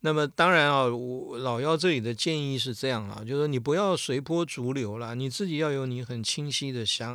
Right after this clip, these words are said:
呃，这个想法，跟你相信的一些管理的逻辑哈。那么你可以选择认同这个现象，或者是不认同啊。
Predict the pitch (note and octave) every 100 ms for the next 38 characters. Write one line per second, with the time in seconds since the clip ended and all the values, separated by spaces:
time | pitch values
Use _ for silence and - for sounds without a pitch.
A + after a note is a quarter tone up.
0 | - A2+ A#2+ B2 A#2 - A2 B2+ - G2+
1 | - - - _ - D3 D3 A#2+ - D#3+
2 | E3 G3+ D#3+ A#2+ A2 A2+ - A2+ C3+ A2+
3 | C3 A2 A2 A2 G#2 C#3 B2 G#2 G#2 A2
4 | G2+ _ _ - - - - - E3 E3
5 | D#3+ D#3 D3+ C#3+ F#3+ A3+ G#3 - D#3 B2
6 | A#2 B2 C#3 F#3+ E3+ A#2+ A#2 A#2+ C3 B2+
7 | B2 A2 - C#3+ A#2 C#3 G#2+ G#2+ D3 B2
8 | A#2 - C3 B2 A2+ C3 A#3 C3+ - G2+
9 | - - G#2+